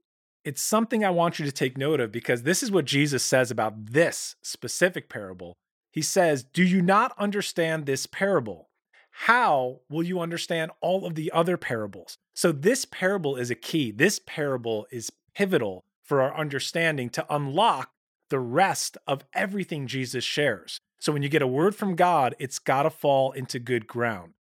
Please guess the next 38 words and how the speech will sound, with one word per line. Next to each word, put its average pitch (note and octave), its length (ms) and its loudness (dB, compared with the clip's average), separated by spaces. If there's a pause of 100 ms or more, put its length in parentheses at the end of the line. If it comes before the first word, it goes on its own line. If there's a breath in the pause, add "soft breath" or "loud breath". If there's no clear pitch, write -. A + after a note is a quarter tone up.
(340 soft breath)
And B2+ 240 -4
good F3 220 4
ground D#3 560 0
means C3 640 2
it's C3 160 -6
going C#3+ 300 0
to D3+ 120 -4
yield B2 480 2 (200)
fruit. C3 340 0
It's B2 160 -8
going C#3 280 -2
to D3+ 120 -6
yield B2 360 -2 (100)
a B2+ 100 -6
result. A2+ 640 -2 (420)
So G3 140 4
guys, G3+ 240 6
as F3 120 0
we F#3 100 0
bring G3+ 220 2
this G#3+ 160 0
in G3 80 0
for F#3 140 -2
a E3+ 60 0
landing, D#3 480 0
I D3 80 -2
want D#3 340 -2
you A#3+ 60 -6
to A3 60 -2
think F#3+ 240 -2
about D3 320 2
what's C#3+ 380 2
going G3+ 280 2
to F3+ 100 -4
be D#3+ 140 -4
different D#3 640 -2 (240)
this C#3 440 0
year. B2 320 -4